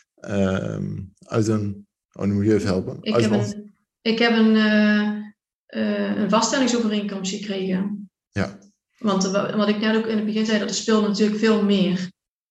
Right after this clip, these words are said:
Speaker 2: dan alleen ik ben verveeld op het werk of ik wil niet meer.
Speaker 1: Nee.
Speaker 2: Daar was meer aan de hand. Maar daar, daar wil ik verder niet, eh, op ingaan. Maar goed, de reden voor,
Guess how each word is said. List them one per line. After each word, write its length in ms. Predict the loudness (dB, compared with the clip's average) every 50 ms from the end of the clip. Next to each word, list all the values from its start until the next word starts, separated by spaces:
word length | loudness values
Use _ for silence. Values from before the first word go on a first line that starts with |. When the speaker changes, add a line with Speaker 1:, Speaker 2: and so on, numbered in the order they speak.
| _ _ _ _ _ _ _ _ _
Speaker 2:
dan 260 | -8 -4 -2 0 0 2
alleen 360 | 4 4 4 4 4 2 2
ik 220 | 2 0 0 0
ben 260 | 0 0 0 0 0
verveeld 380 | 0 -2 -2 0 2 0 0 0
op 140 | -2 -4 -4
het 100 | -2 -2
werk 360 | 0 -2 0 0 0 0 0
of 180 | 0 -4 -4 -4
ik 140 | -4 -2
wil 220 | -2 0 2 4 4
niet 140 | 4 4 2
meer. 420 | 0 0 0 0 -2 -4 -8 _ _ _ _
Speaker 1:
Nee. 240 | -2 0 0 0 -2
Speaker 2:
Daar 140 | -4 -6 -4
was 140 | -4 -2 0
meer 200 | 2 2 4 4
aan 100 | 4 2
de 60 | 0
hand. 360 | -2 -4 -4 -6 -6 -6 -6
Maar 120 | -4 -2
daar, 280 | 0 0 0 0 0 0
daar 160 | 0 0 0
wil 120 | 0 0 -2
ik 100 | -2 -4
verder 260 | -2 -2 -2 0 0
niet, 160 | -2 -2 -2
eh, 560 | -4 -6 -6 -8 -8 -8 -8 -10 -10 -12 -12 -10
op 160 | -8 -4 -2
ingaan. 560 | 0 2 2 2 4 4 4 4 4 2 0 -2 -8 -12 -14 -18 _ _ _ _ _ _ _ _ _ _ _ _ _ _
Maar 200 | -2 0 0 0
goed, 340 | 0 0 -2 -2 -2 -4 -4
de 80 | -4 -2
reden 520 | -2 0 2 2 2 0 -2 -4 -6 -10
voor, 560 | -10 -8 -8 -6 -6 -6 -10 -12 -14 -18 -20